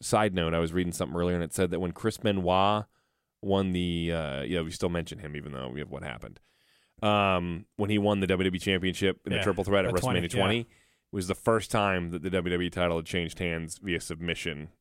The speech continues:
Speaker 1: at a, at a WrestleMania. So
Speaker 2: That's
Speaker 1: I
Speaker 2: right,
Speaker 1: was like,
Speaker 2: yeah.
Speaker 1: I was like, "Okay, fair enough."
Speaker 2: Yeah.
Speaker 1: Fair enough. You
Speaker 2: It's
Speaker 1: know what I
Speaker 2: happened
Speaker 1: mean?
Speaker 2: a few times since then, but obviously with Daniel Bryan and, uh, uh, but that, that
Speaker 1: Yeah,
Speaker 2: would be
Speaker 1: yeah, of
Speaker 2: different.
Speaker 1: course,
Speaker 2: But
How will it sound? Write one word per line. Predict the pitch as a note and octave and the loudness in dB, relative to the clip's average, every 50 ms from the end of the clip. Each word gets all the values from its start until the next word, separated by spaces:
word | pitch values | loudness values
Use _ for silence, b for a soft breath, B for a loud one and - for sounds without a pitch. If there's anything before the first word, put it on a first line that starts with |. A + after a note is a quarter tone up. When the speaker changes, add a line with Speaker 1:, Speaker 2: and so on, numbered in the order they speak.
| _ _ - | _ _ -4
Speaker 1:
at | F#2 E2 | -2 0
a, | D#2+ D#2+ D#2 - | 0 -2 -2 -2
at | D#2+ E2 | -2 -2
a | D#2 | -2
WrestleMania. | D#2 D#2 - - D#2+ D2+ C#2 A#1 G1+ G1+ C#2 - _ _ _ _ _ _ _ _ _ _ _ _ _ _ _ _ _ _ - | -4 -6 -6 -8 -10 -10 -10 -10 -10 -12 -14 -14 _ _ _ _ _ _ _ _ _ _ _ _ _ _ _ _ _ _ -10
So | - - | -4 -2
Speaker 2:
That's | C3 - - | -2 2 2
Speaker 1:
I | |
Speaker 2:
right, | - D#3+ D#3+ | 2 2 2
Speaker 1:
was | - C#3+ | 2 0
like, | D#3+ C#3 G#2 - - | 0 -2 -2 -6 -8
Speaker 2:
yeah. | - | -8
Speaker 1:
I | E2+ | -6
was | F2 | -6
like, | F#2+ F#2 | -4 -4
"Okay, | A2 A#2 C3 D3+ D3 A#2 - | -4 -4 -2 -2 -4 -4 -4
fair | - - G#2+ A#2+ | -4 -4 -2 -2
enough." | B2 C3+ C#3+ A#2+ - - _ _ _ _ _ _ | -2 -4 -6 -8 -10 -14 _ _ _ _ _ _
Speaker 2:
Yeah. | B2+ B2 C#3+ A#2 - - _ _ _ | -4 -4 -4 -4 -6 -10 _ _ _
Speaker 1:
Fair | _ - F2+ G#2+ G#2+ | _ -4 -2 -2 -2
enough. | A2 B2 C3+ A#2+ F#2+ - - | -4 -4 -6 -8 -10 -4 0
You | D3+ | 2
Speaker 2:
It's | D#3 F3+ F#3 | 4 6 6
Speaker 1:
know | |
what | |
I | F#3 | 6
Speaker 2:
happened | F#3+ G3 - | 6 6 4
Speaker 1:
mean? | A#2 | 2
Speaker 2:
a | B2+ | 2
few | F3+ F#3 | 2 2
times | C3+ E3+ D3 C3 A2+ - | 2 2 2 2 0 0
since | D3 D#3+ - | -2 -2 -2
then, | - G#2+ F#2+ | -2 -4 -2
but | F#2 G2+ G2+ | -2 -2 -2
obviously | G2+ G2+ G#2 G#2 - A2+ | -2 -2 -2 -4 -4 -4
with | G#2+ G2+ | -6 -4
Daniel | A#2 A2 G#2+ G#2+ G#2+ | -4 -4 -4 -6 -6
Bryan | G2+ G#2 G#2 G#2+ G#2+ G#2+ A2 G#2+ G#2 | -6 -6 -4 -4 -4 -4 -4 -4 -4
and, | G2+ G2 F#2+ | -4 -4 -4
uh, | F#2+ F#2 F#2 F2+ F2+ - - _ _ _ _ _ _ _ _ _ _ _ _ _ _ _ _ _ _ _ _ _ _ _ _ _ _ _ | -4 -4 -4 -6 -6 -8 -12 _ _ _ _ _ _ _ _ _ _ _ _ _ _ _ _ _ _ _ _ _ _ _ _ _ _ _
uh, | A2 G2+ | -8 -8
but | G2 - A#2+ | -6 -4 -2
that, | B2 C3+ C3+ B2+ | -2 -2 0 2
that | D3+ D#3 E3+ | 2 6 8
Speaker 1:
Yeah, | F#3 E3 | 8 8
Speaker 2:
would | C3 | 8
be | B2+ | 8
Speaker 1:
yeah, | B2 G2+ G#2+ | 6 4 4
of | - | 6
Speaker 2:
different. | - D3+ A#2 F#2 | 6 6 6 8
Speaker 1:
course, | E3+ | 6
Speaker 2:
But | D#3+ | 8